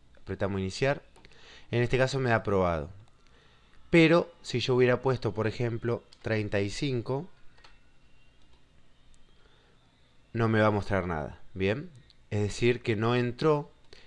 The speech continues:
en este if. Muy bien. Este sería, eh, la instrucción de selección simple. Ahora, la instrucción de selección doble hubiera sido que en caso de que la nota no hubiera sido mayor o igual a sesenta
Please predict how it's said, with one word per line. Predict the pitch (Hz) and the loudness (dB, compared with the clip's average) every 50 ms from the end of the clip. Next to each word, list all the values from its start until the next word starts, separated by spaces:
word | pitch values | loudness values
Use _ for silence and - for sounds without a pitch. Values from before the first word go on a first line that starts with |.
| - - | -14 -6
en | - 107 107 | -2 -2 0
este | 101 - - - 87 | 0 -2 0 -2 -2
if. | 73 71 85 - - - - - - - - _ _ _ _ _ - - - - - | -2 -4 -6 -12 -14 -16 -20 -20 -20 -20 -20 _ _ _ _ _ -20 -20 -20 -10 -4
Muy | 120 120 104 | -2 0 0
bien. | 92 80 - - - - - - - - - | 0 -2 -4 -10 -18 -18 -20 -20 -20 -6 0
Este | - 175 - 190 | 0 2 2 2
sería, | 180 - 170 156 139 151 156 160 165 165 175 180 - - - - - - - - | 2 2 2 2 4 6 6 8 8 8 6 2 -4 -12 -18 -20 -20 -20 -6 0
eh, | 117 113 107 104 101 98 95 92 92 90 90 95 | 2 4 6 6 6 4 4 4 2 2 2 2
la | 107 110 | 2 2
instrucción | 110 104 - 113 110 95 - 139 135 | 2 0 0 -2 -2 0 0 0 0
de | 131 117 | 0 0
selección | - 120 107 104 98 - 127 117 113 | 0 2 0 0 0 0 0 0 0
simple. | 104 - - 101 90 82 - 82 87 | 0 -2 -2 -2 -2 -2 -2 -2 2
Ahora, | 101 110 107 | 2 2 4
la | 101 104 | 2 2
instrucción | 110 110 - 120 113 - - 160 160 165 | -2 0 -2 -2 -2 0 2 2 4 4
de | 165 156 | 4 2
selección | - - 123 120 117 - - 143 143 139 135 131 127 127 131 | 0 0 0 0 -2 -2 0 2 2 2 2 0 -2 0 6
doble | 151 175 165 139 131 135 151 - - - - - - - - - - - - - - - - - - - - - - - - - - - - - - - | 8 8 8 8 6 4 4 2 -2 -14 -20 -20 -20 -20 -20 -20 -20 -20 -20 -20 -20 -20 -20 -20 -20 -20 -20 -20 -20 -20 -20 -20 -20 -20 -20 -20 -6 0
hubiera | - 135 139 147 147 143 | 4 6 8 10 10 8
sido | 139 - 147 135 117 110 95 | 6 4 4 4 4 4 4
que | 107 113 | 2 0
en | 110 110 | -2 4
caso | - 143 135 127 - - 107 95 92 90 98 | 4 4 4 4 2 -2 -4 -4 -4 -8 -8
de | - 101 110 101 | -4 -4 -4 -2
que | - 113 110 | 0 2 4
la | 110 110 | 4 4
nota | 117 127 139 135 117 - - - 98 95 98 92 85 92 92 | 4 4 2 2 0 -2 -6 -10 -6 -2 -2 -2 -2 -6 -10
no | 101 107 117 | -6 -2 2
hubiera | 123 131 123 117 | 4 4 4 4
sido | - 135 127 117 | 4 4 4 4
mayor | 113 110 - 135 127 | 4 0 2 2 4
o | |
igual | 123 120 131 127 127 | 4 6 6 6 6
a | 120 | 4
sesenta | - 139 131 - 180 170 156 147 - 175 180 190 - | 0 -2 0 4 4 4 4 4 4 2 2 2 -4